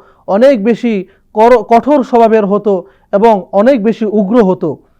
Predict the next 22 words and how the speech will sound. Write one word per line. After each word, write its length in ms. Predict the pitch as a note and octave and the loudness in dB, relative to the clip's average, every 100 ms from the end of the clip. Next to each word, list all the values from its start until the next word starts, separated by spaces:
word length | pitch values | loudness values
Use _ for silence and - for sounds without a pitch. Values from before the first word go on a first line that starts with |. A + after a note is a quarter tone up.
| _ _ _ _ _ _ _ - | _ _ _ _ _ _ _ -2
এক 200 | A#3+ B3+ | -2 2
পর্যায়ে 520 | B3 A#3 G#3 A3 G#3 | 2 2 2 2 0
হযরত 380 | E3+ G3 F3 F#3+ | 0 -2 -2 -4
নূহ 240 | F#3 A#3 G3+ | -2 -2 0
আলাইহিস 420 | G#3 G#3 G3 G3 | 0 0 -2 -2
সালাতু 360 | F#3+ G3 F#3 | 0 0 0
ওয়াস 140 | F#3 - | -4 -2
সালাম 420 | F#3+ G#3+ G#3+ D#3 _ _ _ | 0 2 0 -4 _ _ _
তাদের 380 | G3 G3 A3+ G3+ | -2 2 2 2
ব্যাপারে, 360 | F#3 F#3+ G#3+ F#3 | -2 0 -2 0
ব্যাপারে 340 | G3+ A3 G#3+ | 0 0 0
আল্লাহ 300 | G3 G#3+ G3+ | 0 0 2
রাব্বুল 300 | G3 E3+ F#3+ | 0 0 0
আলামিনের 680 | F3 F3+ F3 F#3+ B3 A#3 F3 D3 _ _ - | 2 2 0 -2 -2 -2 -4 -8 _ _ -6
কাছে 260 | G3 G3 | -2 -2
বলেছিলেন, 560 | E3 G3+ - G#3+ G3+ E3+ | 0 -2 -2 -2 -4 -4
"ক্বালা 400 | - G3+ G3 F#3+ | 2 4 4 2
নূহুর 480 | A#3 C4+ A#3+ G3+ G3+ | 0 -2 -2 -2 -2
রাব্বি 500 | A3 F#3+ A3 F3+ - _ - | -4 -4 -6 -6 -12 _ -6
ইন্নাহুম 480 | B3 A#3 A3 G3+ G3 | -4 -2 -2 -2 -4
আসাউনি 840 | E3 F#3 - C4+ C4 A#3+ A3 F3 _ _ - | -4 -4 0 0 2 -2 -4 -8 _ _ -4
ওয়াত্তাবাউ 1000 | A3 A3 A3+ G#3 G3+ F3 G#3 B3+ A#3+ F3 | -4 0 0 2 2 2 0 0 0 -2